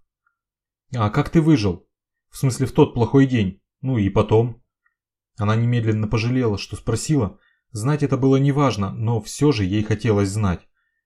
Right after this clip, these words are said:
Может быть, чтобы заглянуть в то, что её ждёт. Может быть, потому что она боялась, что выживание здесь способно оказаться хуже умирания снаружи. «Потому что боялся», сказал он.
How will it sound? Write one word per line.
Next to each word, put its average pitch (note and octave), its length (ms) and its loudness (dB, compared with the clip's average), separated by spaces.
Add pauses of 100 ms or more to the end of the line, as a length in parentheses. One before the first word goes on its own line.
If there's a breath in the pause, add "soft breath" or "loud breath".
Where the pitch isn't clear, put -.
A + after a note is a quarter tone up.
(200)
Может C3 380 0
быть, C3 140 -2
чтобы G#2+ 260 -2
заглянуть A2 420 -2
в - 100 -14
то, C#3 140 2
что - 180 -6
её A2+ 300 0
ждёт. F#2+ 400 -4 (360)
Может C3+ 380 2
быть, A#2 260 -6
потому C#3 280 0
что B2+ 160 -2
она B2 160 0
боялась, A#2+ 560 -2 (240 soft breath)
что - 200 -4
выживание B2 500 0
здесь C3 320 -2
способно C#3 480 -2
оказаться A2 400 -2
хуже C3 320 -2
умирания G2 500 0
снаружи. F#2+ 560 -2 (1040)
«Потому C3 320 0
что - 160 0
боялся», F#2+ 640 0 (200)
сказал F#2+ 460 -2
он. F#2 240 -4